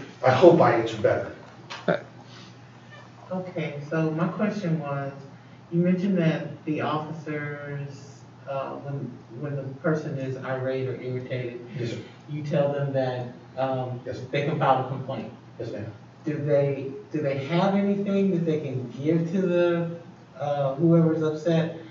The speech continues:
Speaker 3: Do they walk them through the complaint process, or they just say, "Call the police department and file a complaint"? I mean, how do they?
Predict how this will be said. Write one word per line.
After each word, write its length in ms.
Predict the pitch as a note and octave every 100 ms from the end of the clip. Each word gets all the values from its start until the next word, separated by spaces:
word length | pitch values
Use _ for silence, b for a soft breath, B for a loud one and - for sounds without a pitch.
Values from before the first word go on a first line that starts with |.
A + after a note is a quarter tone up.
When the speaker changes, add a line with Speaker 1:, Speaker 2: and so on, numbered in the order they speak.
| B B B B - - -
Speaker 3:
Do 60 | C#3+
they 140 | C3+
walk 280 | C3 C#3+ F3
them 100 | E3+
through 180 | F#3 F3
the 80 | E3+
complaint 400 | E3 - F3 F3
process, 480 | F3 E3 F3 E3 E3
or 40 |
they 160 | D3+ C#3
just 180 | - C#3
say, 160 | B2+
"Call 280 | C3 D#3+ D3+
the 60 | C#3+
police 220 | C#3+ C#3+
department 420 | C#3+ C#3 C3 A#2+
and 100 | A#2
file 220 | - B2 B2
a 40 |
complaint"? 280 | A#2 A#2 A#2 - - C3
I 40 |
mean, 260 | C3 C3 A#2+ - -
how 140 | E3+ D#3
do 80 |
they? 380 | D3+ C#3 C3+ -